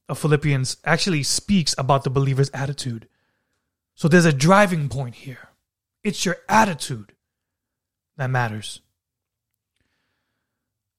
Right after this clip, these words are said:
But also, freedom in your mind doesn't just begin with your attitude, but freedom in your mind begins with action. A few verses before that, Philippians two three, it says, "Do nothing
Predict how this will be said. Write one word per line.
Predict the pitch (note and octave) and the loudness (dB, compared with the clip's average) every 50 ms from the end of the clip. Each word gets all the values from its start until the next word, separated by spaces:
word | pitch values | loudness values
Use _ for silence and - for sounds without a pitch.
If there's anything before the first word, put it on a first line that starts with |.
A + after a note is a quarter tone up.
| _ _ _ _ _ _ _ _ _ _ _ _ _ _ _ - | _ _ _ _ _ _ _ _ _ _ _ _ _ _ _ -6
But | E3 E3+ | 0 4
also, | F3 G#3 G3 - F3 | 4 4 6 4 2
freedom | D3 - G#3 G3+ G3 G3+ G3+ | 2 4 2 4 4 4 2
in | E3+ E3+ | 2 2
your | E3+ E3 | 2 4
mind | D#3+ E3 E3+ F3+ F3+ F3+ E3+ E3 F3 - _ _ _ _ _ _ _ _ _ E3+ | 6 6 8 8 8 6 4 2 0 -2 _ _ _ _ _ _ _ _ _ -4
doesn't | F3 F#3+ F#3+ F3+ | -2 0 2 2
just | F3 D3 | 0 2
begin | D3 F3 D#3+ E3+ | 0 0 2 2
with | E3+ D#3 - | 0 0 0
your | E3 - - | -2 -2 2
attitude, | D#3+ F#3+ F3+ D#3+ - - D#3+ D3 B2+ | 2 4 2 2 0 0 0 0 2
but | C#3 C#3+ - | 0 -2 0
freedom | - G3+ G3 G3+ G3 | 2 2 4 4 2
in | E3+ D#3+ | 2 2
your | E3 | 2
mind | D#3 D#3+ D#3+ D#3+ D#3 D3 | 4 4 4 4 4 2
begins | C#3 B2 D#3 D3 | 0 0 0 0
with | C#3 C3+ - - | 0 -2 -4 -4
action. | C#3+ D3 - - - - A2 F#2+ _ _ _ _ _ _ _ _ _ _ _ _ _ _ _ _ _ _ _ _ _ _ _ _ | -6 -6 -4 -4 -6 -6 -6 -10 _ _ _ _ _ _ _ _ _ _ _ _ _ _ _ _ _ _ _ _ _ _ _ _
A | _ _ _ _ _ _ _ _ _ _ _ _ _ _ _ _ _ _ _ _ _ - | _ _ _ _ _ _ _ _ _ _ _ _ _ _ _ _ _ _ _ _ _ -2
few | - F3+ D#3+ | 0 2 4
verses | D#3+ E3+ D#3+ C#3 D#3 D3 | 6 6 6 6 4 2
before | C3 C3+ - - - D#3+ E3+ F3+ D#3+ | 0 0 -2 2 4 6 6 8 6
that, | C#3+ C#3 C3+ C3 | 6 4 2 2
Philippians | - - C#3+ C#3+ - - C#3 C3 - - | 0 -2 -4 -4 -2 -4 -6 -6 -6 -6
two | - D#3+ D3 | -4 -2 -2
three, | C#3 - D3+ D3+ E3+ E3 C#3+ C3+ | -2 -2 0 2 2 4 4 2
it | B2+ | 2
says, | - D#3 C#3 B2 | 2 0 0 0
"Do | B2 C3+ D#3 D#3 | 0 2 2 4
nothing | C#3+ D3 D3 E3+ F3+ F#3+ - - - G3+ F#3+ F#3+ G3 G3+ | 4 4 4 4 4 4 2 2 2 2 4 4 2 0